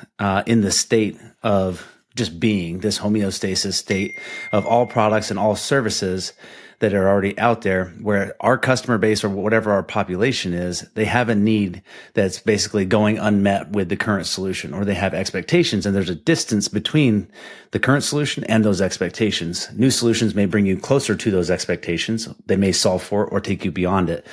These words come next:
depending on how innovative you are when you solve for the product. But we don't actually create demand. It's always there. It's latent.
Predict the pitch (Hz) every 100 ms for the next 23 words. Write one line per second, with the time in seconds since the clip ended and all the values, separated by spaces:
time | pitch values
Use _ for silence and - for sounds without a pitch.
0 | - - 113 110 101 98 95 85 101 -
1 | 110 101 95 92 87 95 92 90 90 85
2 | - 98 92 87 90 - 90 71 - -
3 | - - - - - 98 113 139 131 -
4 | 107 - 107 95 85 85 82 92 123 127
5 | 123 98 104 101 - 101 - - 104 107
6 | 104